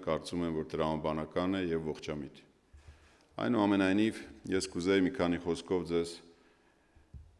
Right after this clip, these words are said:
շնորհավորելուց բացի նաև խորհուրդ տալ, որ դուք այն սերունդն եք, որ անշուշտ հաղթահարելու է լրջագույն արավիրքներ,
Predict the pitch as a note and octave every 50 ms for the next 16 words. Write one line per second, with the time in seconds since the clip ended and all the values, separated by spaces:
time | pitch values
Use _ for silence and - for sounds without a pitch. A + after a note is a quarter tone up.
0 | _ _ _ - - - - _ - - - F2 E2+ E2+ E2+ E2+ F2+ F2+ F2 E2+
1 | E2+ E2 D#2 E2 E2 D#2+ - - F#2+ F#2 F2+ E2+ E2 E2 E2 E2+ E2+ E2 - -
2 | - - - - - - - _ _ _ _ _ _ - - - - _ _ _
3 | _ _ _ _ _ _ _ _ _ _ _ _ _ _ - - F#2 F2 F2 E2+
4 | D#2+ - - D#2 D#2+ E2+ F2 - - - - - - - - - _ - - E2
5 | E2+ E2+ - - - - - - - - - _ _ _ _ _ _ _ _ _
6 | - - F#2+ F#2+ F#2 - - - - - F#2+ G2 F#2+ G2 - G2 G2 G2+ G#2+ G#2
7 | E2 F2+ F#2 F#2+ F#2+ - - - - - C#2+ - E2+ F2+ F2 E2+ E2+ E2+ E2+ -
8 | - G2 F#2 - - D#2+ D#2+ D#2 - - E2 D#2+ E2 D#2+ D#2+ E2 E2+ F2 F2 F2
9 | F2 E2 E2+ E2 D#2 D#2 E2+ E2 D#2+ D#2 F2+ F2 F2 E2+ D#2 D#2+ D#2+ D#2 D2+ D#2
10 | D2+ - - - E2+ E2+ E2+ E2 -